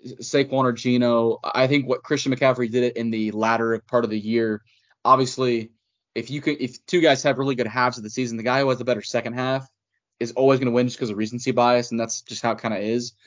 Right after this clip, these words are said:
Um, but what McCaffrey did down the latter of the season for that San Francisco offense,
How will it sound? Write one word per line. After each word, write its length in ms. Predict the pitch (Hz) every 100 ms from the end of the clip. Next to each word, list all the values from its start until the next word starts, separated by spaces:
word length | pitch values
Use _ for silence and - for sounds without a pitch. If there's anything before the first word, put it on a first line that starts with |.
| _ _ -
Um, 520 | 117 110 107 98 98 95 _ _ _ _ _ _ _ _ _ _
but 100 | 143
what 120 | 156
McCaffrey 380 | 151 175 190 190
did 140 | 160 147
down 120 | 143
the 80 | 117
latter 320 | 117 127 135
of 80 | 123
the 80 |
season 380 | 123 123 113 110
for 120 | -
that 200 | 117 113
San 140 | - 120
Francisco 380 | 113 120 - 110
offense, 560 | 113 110 107 104 -